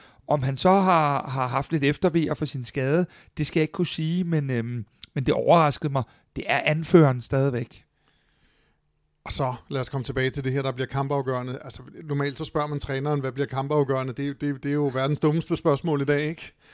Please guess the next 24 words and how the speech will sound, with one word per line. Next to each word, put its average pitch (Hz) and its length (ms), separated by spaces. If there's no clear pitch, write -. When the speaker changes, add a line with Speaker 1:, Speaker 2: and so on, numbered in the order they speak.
Speaker 2:
Det 151 60
er 156 40
det 151 140
røde 147 180
kort. 160 460
Det 160 100
får, 147 420
det 151 160
får 160 180
Næstrup 170 300
til 175 100
at 156 100
reagere. 160 380
Blandt 143 180
andet 185 200
bliver 147 280
Ohe 185 240
taget 151 300
ud 247 220
igen. 147 380
Hvordan 160 240
ser 196 160
du 156 80
det? 175 220